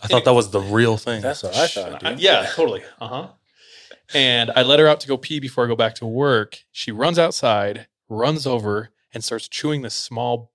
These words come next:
Speaker 2: black plastic thing. I was like
Speaker 3: Ugh.
Speaker 2: and we live, um, in the basement of a house, and upstairs is, like, a four-year-old, five-year-old kid. So there's constantly just toys and stuff. Like,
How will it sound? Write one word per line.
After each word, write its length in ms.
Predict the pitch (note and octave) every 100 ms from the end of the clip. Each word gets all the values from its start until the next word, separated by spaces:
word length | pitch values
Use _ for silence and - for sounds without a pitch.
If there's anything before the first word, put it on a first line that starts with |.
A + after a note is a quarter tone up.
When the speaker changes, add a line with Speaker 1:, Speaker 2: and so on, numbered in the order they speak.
| _ _
Speaker 2:
black 380 | G#2+ A2 G#2+ - _
plastic 520 | - G#2+ G#2 - G2+ -
thing. 280 | - G#2+ - _ _ _ _
I 40 | A2+
was 140 | C#3
like 100 | A2+
Speaker 3:
Ugh. 120 | E2 E2+ - -
Speaker 2:
and 80 | C#3+
we 120 | G3
live, 480 | G3+ F#3 F#3 F3 D#3 A3
um, 420 | D3 C3+ B2 A#2 A#2+ _ _ _ _ _ -
in 140 | C#3+
the 80 | B2+
basement 480 | A2 C#3+ C3 - C3+
of 60 | B2
a 40 |
house, 600 | - B2+ A#2+ A#2 - - -
and 200 | A#2 A2
upstairs 460 | B2+ - A#2+ A2+ A2
is, 140 | G#2
like, 120 | G#2
a 60 | G2+
four-year-old, 800 | - - - G#2+ G#2 G2+ G2 G2+
five-year-old 460 | G#2 G2 F#2+ G2
kid. 240 | - F#2+ -
So 100 | A2
there's 160 | G2+
constantly 560 | - - C#3 C3+ C3+ A#2
just 240 | G#2+ -
toys 400 | - A2+ G#2+ G#2
and 100 | G2
stuff. 240 | - G2+ -
Like, 220 | F#2